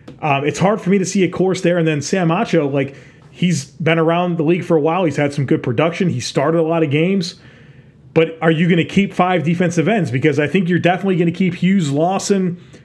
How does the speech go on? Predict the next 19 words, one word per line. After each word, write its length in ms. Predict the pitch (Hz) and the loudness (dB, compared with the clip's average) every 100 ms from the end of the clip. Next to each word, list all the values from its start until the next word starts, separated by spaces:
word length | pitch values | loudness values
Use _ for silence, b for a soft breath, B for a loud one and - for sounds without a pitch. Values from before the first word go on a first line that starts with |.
| B B - | B B -10
Murphy, 500 | 131 170 190 202 185 | 0 0 0 0 0
and 160 | 165 131 - | 0 -2 -2
Daryl 280 | 170 175 170 | 0 2 0
Johnson. 760 | 165 208 285 285 147 139 139 - B B B - | 0 0 0 -2 -2 -2 -8 -16 B B B -2
And 160 | 156 | 2
then 300 | 170 175 160 | 2 2 0
you 140 | 160 160 | 0 2
have, 300 | 170 139 170 | 2 0 0
like 140 | 160 | 0
I 20 | 160 | 2
said 220 | 185 175 | 2 2
earlier, 340 | 240 156 143 | 2 2 0
Lorenzo 460 | 127 165 190 151 156 | 2 2 2 2 0
Alexander 600 | 233 220 147 175 220 160 | 0 0 0 0 0 0
can 220 | 156 135 | 0 -2
come 220 | - 160 | 0 0
down 240 | 147 143 143 | 2 0 -2
and 120 | 123 | -2
rush. 380 | 135 170 - | 0 -2 -6